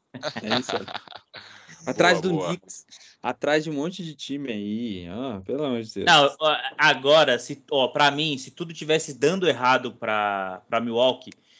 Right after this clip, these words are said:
Speaker 3: eles tinham que ser top dez ofensivo e top quinze, sei lá. Não, top, pra mim tinha que ser top dez ofensivo e defensivo, pelo menos, velho.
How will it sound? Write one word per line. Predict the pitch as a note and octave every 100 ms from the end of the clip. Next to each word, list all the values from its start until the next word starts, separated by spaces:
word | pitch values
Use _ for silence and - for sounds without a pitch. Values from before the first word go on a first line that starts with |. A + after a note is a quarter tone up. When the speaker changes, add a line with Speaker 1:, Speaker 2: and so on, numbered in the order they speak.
| _ _
Speaker 3:
eles | C#3 D3
tinham | D#3 D#3+
que | -
ser | D#3 C#3
top | F3 G#3+
dez | D#3 D3+ D3 B2+ - _
ofensivo | C3+ D3 D#3+ C3 - D3 D#3+
e | D#3
top | C#3+ D3+ D#3 F3 D3+ C3+ C3 A#2+ A2+ G#2 - _ _
quinze, | - C#3 D#3 C#3+
sei | C3+ D3
lá. | C3 C3 -
Não, | F3 F3+ F#2+
top, | - C#3+ D4+ D3+ -
pra | A#3
mim | B3+
tinha | C4+
que | C#4+
ser | C#4
top | C4+ C4
dez | A3+ A#3
ofensivo | B3+ C#4+ D#4+ A#3 A#3
e |
defensivo, | C4 C4+ B3+ - G#3+
pelo | A3 A3
menos, | D#3 C#3+ D#3+
velho. | A#2 F#2+